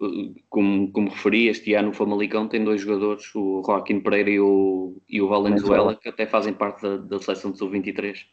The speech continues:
Speaker 2: Uhum, exatamente. Ahm, eh, tendo então feita esta nossa, esta nota inicial, poderemos começar então pelo, ah, pelo primeiro jogador que nos traz aqui, que é o Facundo Medina, um jogador de, de geração de noventa e nove,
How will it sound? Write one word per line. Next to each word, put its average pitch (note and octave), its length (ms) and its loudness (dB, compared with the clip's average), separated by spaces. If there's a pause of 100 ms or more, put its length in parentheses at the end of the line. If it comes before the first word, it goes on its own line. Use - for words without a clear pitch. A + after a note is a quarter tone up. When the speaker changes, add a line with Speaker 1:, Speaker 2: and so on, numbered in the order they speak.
(340)
Speaker 2:
Uhum, G#2 260 -2 (400)
exatamente. G#2+ 840 0
Ahm, A2+ 540 4 (800)
eh, A#2 140 4
tendo D#3 260 4
então D#3 220 6
feita C#3+ 260 2
esta C3 200 2
nossa, B2 360 0
esta A2+ 320 0
nota A#2+ 260 0
inicial, A2 480 2
poderemos B2 400 0
começar A#2+ 400 2
então A2+ 300 0
pelo, G#2+ 400 0 (1160)
ah, G#2 260 2
pelo A#2+ 240 4
primeiro A#2+ 260 4
jogador A#2 320 4
que - 80 -4
nos A2 120 -2
traz A2+ 200 4
aqui, C3 340 0 (540)
que - 80 -2
é B2 60 8
o A#2+ 100 6
Facundo B2+ 440 2
Medina, A#2 520 0
um A#2 80 -4
jogador A2+ 440 0
de, G#2+ 240 -2
de G#2 80 -2
geração A#2 400 2
de A2+ 60 2
noventa A2+ 340 0
e - 20 0
nove, B2 300 2